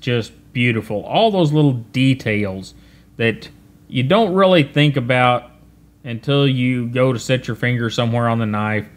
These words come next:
or put your hand around it, and then you're like, "Oh my God, they thought about that." And, uh, it's just an impressive thing. They even crowned out the har-, top of the harpoon just a little bit. That's, uh,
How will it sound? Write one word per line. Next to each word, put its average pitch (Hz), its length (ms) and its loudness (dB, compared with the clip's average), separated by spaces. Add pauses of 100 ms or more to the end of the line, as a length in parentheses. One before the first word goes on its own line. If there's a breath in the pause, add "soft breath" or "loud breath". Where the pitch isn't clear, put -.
(320 soft breath)
or 131 80 -6
put 165 200 2
your 127 120 0
hand 131 280 2
around 117 300 0
it, 120 80 -4
and 120 100 -4
then 165 120 0
you're 143 100 0
like, 123 240 0
"Oh 170 80 -2
my 185 100 -2
God, 165 380 -6
they 143 100 -2
thought 190 220 -2
about 107 280 -2
that." 98 340 -8 (500 soft breath)
And, 120 300 -2
uh, 110 300 -2
it's 127 160 -8
just 175 400 0 (100)
an 131 100 -2
impressive 143 960 0
thing. 117 380 0
They 135 100 0
even 156 380 0
crowned 135 600 0
out 127 360 2 (540 loud breath)
the 104 140 -2
har-, 127 340 4
top 147 260 0
of 120 40 -2
the 104 80 -2
harpoon 127 640 2
just 104 240 -6
a 107 40 -2
little 104 240 -2
bit. 101 320 -8
That's, 139 320 -2
uh, 110 300 -2